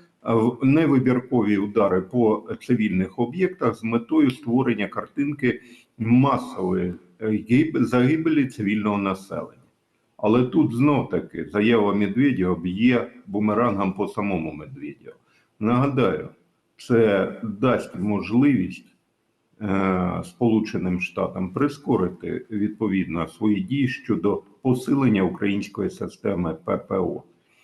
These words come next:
Бо напередодні цих дурнуватих заяв вічно молодого, вічно п'яного Медведєва Трамп чітко дав зрозуміти, що Сполучені Штати готові передати Україні сімнадцять батарей Петріот.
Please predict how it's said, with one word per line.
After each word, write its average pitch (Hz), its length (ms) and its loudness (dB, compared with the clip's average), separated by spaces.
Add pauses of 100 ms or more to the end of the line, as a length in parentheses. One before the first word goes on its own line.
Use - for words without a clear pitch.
(160)
Бо 127 380 2
напередодні 110 880 2
цих 107 300 -2
дурнуватих 104 680 2
заяв 92 420 2
вічно 98 320 -4
молодого, 95 520 0
вічно 87 340 -4
п'яного 90 460 -2
Медведєва 107 640 2 (580)
Трамп 180 400 2
чітко - 380 -2
дав 92 240 0
зрозуміти, 127 600 2
що - 180 -4
Сполучені 104 600 -2
Штати 135 440 0
готові 120 380 2
передати 92 540 -2
Україні 131 520 0
сімнадцять 101 640 -4
батарей 87 420 -2
Петріот. - 540 -12